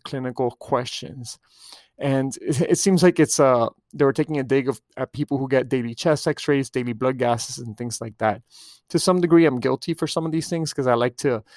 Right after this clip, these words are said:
uh, you know, usually after the first day of resuscitation, I am aggressively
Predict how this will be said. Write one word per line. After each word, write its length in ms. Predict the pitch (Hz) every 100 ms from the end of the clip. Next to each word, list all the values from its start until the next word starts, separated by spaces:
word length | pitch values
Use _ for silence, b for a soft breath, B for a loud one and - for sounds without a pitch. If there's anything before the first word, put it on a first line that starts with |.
| b b b b -
uh, 240 | 135 113 -
you 140 | 156
know, 80 | 135
usually 360 | 127 139 135 143
after 220 | 135 131
the 100 | 120
first 300 | - 139 -
day 60 | 135
of 80 |
resuscitation, 800 | 117 - 127 - 143 131 - 143 -
I 120 | 127
am 100 | 123
aggressively 800 | 117 131 123 139 131 131 127 151